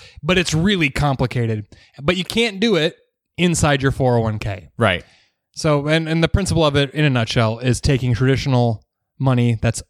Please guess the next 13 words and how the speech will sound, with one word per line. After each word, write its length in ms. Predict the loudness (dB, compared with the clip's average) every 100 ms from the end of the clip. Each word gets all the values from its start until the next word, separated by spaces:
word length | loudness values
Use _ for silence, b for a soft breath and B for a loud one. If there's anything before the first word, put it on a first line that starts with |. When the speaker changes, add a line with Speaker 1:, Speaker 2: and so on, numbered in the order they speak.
| _ _ -2
Speaker 1:
pre-taxed. 800 | 0 2 2 0 -4 -8 -8 -8
Speaker 2:
Mm-hmm. 240 | -8 -4
Speaker 1:
You 100 | 0
haven't 340 | 0 0 -2 -2
paid 140 | 0
any 140 | 0 0
taxes 320 | 0 0 -2
on 100 | -2
it 40 |
yet. 360 | -2 -6 -8 b b b b b _ _ -2
Paying 200 | 0 2
the 60 | 2
taxes 680 | 2 0 0 -2 -2 -8